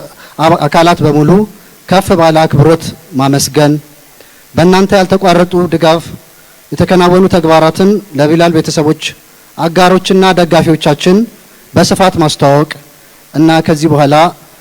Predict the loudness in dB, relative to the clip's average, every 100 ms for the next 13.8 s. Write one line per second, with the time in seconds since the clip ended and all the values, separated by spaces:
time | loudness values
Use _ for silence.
0 | -20 -2 0 2 0 0 2 2 0 -2
1 | -4 -2 -2 -2 -2 0 2 0 -2 -2
2 | -2 -2 -2 -2 -4 -4 -4 -4 -8 -16
3 | _ -14 -4 0 0 0 -2 -2 -4 -6
4 | -10 -12 -4 0 0 -2 -8 -14 _ _
5 | _ _ -20 -20 _ -4 -2 0 -2 -2
6 | 0 -2 -2 -2 -2 -6 -14 -20 _ _
7 | _ -20 _ _ -2 2 2 2 2 2
8 | 2 2 4 4 4 2 0 0 2 2
9 | 2 0 0 -2 -10 -20 -20 -4 0 2
10 | 2 2 -2 -10 -20 -20 _ -2 0 0
11 | 0 0 0 0 0 0 0 -2 -6 -4
12 | 0 -2 -2 -2 2 4 2 0 -6 -20
13 | -20 -20 -8 -4 0 2 2